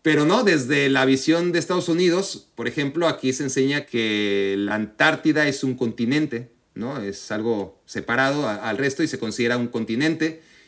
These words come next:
Y en algunos otros lugares me he topado con que América del Norte y América del Sur están separados, aunque no geográficamente, es decir, no, no hay nada que los delimite,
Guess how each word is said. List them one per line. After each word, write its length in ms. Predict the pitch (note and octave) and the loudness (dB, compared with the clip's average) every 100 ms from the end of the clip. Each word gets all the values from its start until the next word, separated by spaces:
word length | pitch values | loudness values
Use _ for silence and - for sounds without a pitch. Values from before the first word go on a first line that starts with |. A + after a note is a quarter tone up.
| _ | _
Y 180 | - B2+ | -2 2
en 100 | B2+ | 2
algunos 280 | B2+ D3+ D3 | 2 2 0
otros 200 | C#3+ C3+ | -2 0
lugares 320 | C#3+ D3+ D3 | 0 2 2
me 80 | D3 | 0
he 20 | |
topado 520 | D#3 - D3 D#3 D#3+ - _ _ | -2 0 2 2 0 -12 _ _
con 320 | - B2+ A#2+ B2 | -4 -2 -2 -4
que 460 | A#2+ A2+ G#2+ - - | -2 -2 -4 -10 -8
América 400 | C3 D3 D#3 C#3+ | 0 4 4 4
del 80 | C#3 | 2
Norte 560 | D3+ D3 D#3 D#3+ - _ | 2 2 2 2 -4 _
y 280 | - A#2 G#2+ | -6 -2 0
América 380 | G#2+ C#3 C3+ B2+ | 0 0 2 0
del 100 | A#2+ | 0
Sur 340 | D3 C#3+ - - - | 0 -2 -4 -16 -16
están 640 | A2+ A#2+ A#2 A#2 A2 F#2+ _ _ _ | -8 -2 0 0 -2 -6 _ _ _
separados, 720 | - A2 C3+ F#3 D3+ - - - - | -6 0 4 4 2 -2 -10 -18 -14
aunque 320 | - A2+ A#2+ | -10 -6 -2
no 180 | A#2 C#3 | 0 0
geográficamente, 920 | C#3 B2 C#3+ C#3+ C#3+ D3+ E3 - A#2 - | 0 0 0 0 0 2 2 0 -4 -4
es 120 | G2+ | -2
decir, 240 | B2+ - | 0 -2
no, 120 | A#2 | -2
no 180 | A2 A#2 | -4 -2
hay 380 | B2 B2 A2 - _ _ - | 0 2 0 -4 _ _ -4
nada 340 | C#3 D3+ C#3 | 0 2 2
que 240 | C3 A#2 | 0 0
los 180 | A2+ A2+ | 0 0
delimite, 720 | A#2+ C3 E3 G3+ E3 F3 - | 2 4 6 4 4 0 -2